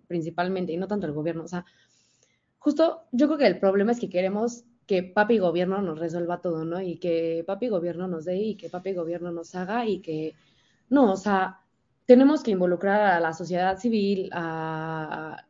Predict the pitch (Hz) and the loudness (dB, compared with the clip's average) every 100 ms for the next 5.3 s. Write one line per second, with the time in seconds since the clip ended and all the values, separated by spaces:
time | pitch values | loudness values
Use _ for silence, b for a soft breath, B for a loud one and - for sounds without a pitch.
0 | _ - 180 165 160 151 170 202 233 233 | _ -6 -4 -4 -6 -8 -4 -2 0 0
1 | 175 175 180 247 269 - 180 170 165 - | 0 0 0 -2 -4 -4 -4 -4 -6 -12
2 | - 180 165 165 170 165 175 214 226 220 | -10 -6 -6 -4 -6 -4 -2 0 0 0
3 | 226 202 254 277 311 - b b b b | 0 -2 0 -2 -2 -8 b b b b
4 | - 208 208 202 196 233 240 294 - 196 | 4 4 6 2 4 6 6 2 0 2
5 | 175 170 | 4 2